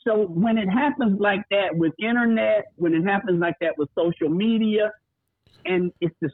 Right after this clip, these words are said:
same way people program slot machines in the casinos.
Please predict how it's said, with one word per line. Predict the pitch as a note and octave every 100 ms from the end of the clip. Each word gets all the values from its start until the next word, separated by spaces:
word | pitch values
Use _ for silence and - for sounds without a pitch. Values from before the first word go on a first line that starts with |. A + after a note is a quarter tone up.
| -
same | F#3 A3+ B3 A#3
way | A#3 G#3+ G#3
people | - A3+ - F3+ -
program | A3 A#3+ A3+ F#3+ F3 F3 F3
slot | G3 G#3+ G#3+ -
machines | - - - F3 E3 D#3+ D#3+ -
in | F3 F3
the | E3+
casinos. | E3+ - A#3 A3 F#3 C#3 G#2+ F#2+